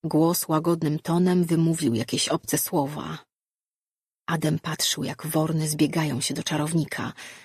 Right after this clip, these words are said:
czekając na pieszczoty. I wtedy ranny worn zaskomlał jeszcze raz. Czarownik uniósł głowę i spojrzał prosto w oczy łowcy.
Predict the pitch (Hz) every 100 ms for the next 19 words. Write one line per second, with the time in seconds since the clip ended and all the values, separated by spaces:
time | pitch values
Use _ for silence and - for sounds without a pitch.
0 | _ - - 175 165 - 139 - 170 -
1 | - - - - - _ _ _ _ _
2 | _ _ _ _ _ - - - 170 -
3 | 226 233 202 202 208 185 165 180 196 196
4 | 185 175 - - 165 143 127 - - 156
5 | 147 165 - - - - - _ - 175
6 | 170 175 160 - 185 175 160 - 143 165
7 | 170 180 196 214 233 - - - 185 170
8 | 165 180 180 - 170 160 156 - 160 160
9 | - - - -